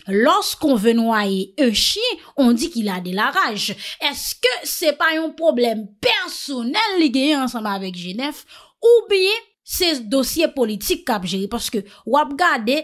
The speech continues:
lè se kesyon ki baze sou politik yo, li reponn ni san ezite. E tandi ke lè se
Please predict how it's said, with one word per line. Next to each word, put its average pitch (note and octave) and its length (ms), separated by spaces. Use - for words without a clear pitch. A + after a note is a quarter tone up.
lè B3+ 320
se G4 240
kesyon D#4 420
ki C4+ 160
baze G#3 340
sou G#3 180
politik G#3 520
yo, D4+ 120
li B3 180
reponn A3+ 380
ni G3+ 100
san - 300
ezite. G3 440
E A#3+ 240
tandi G4 400
ke D#4 180
lè A#3+ 260
se E4 240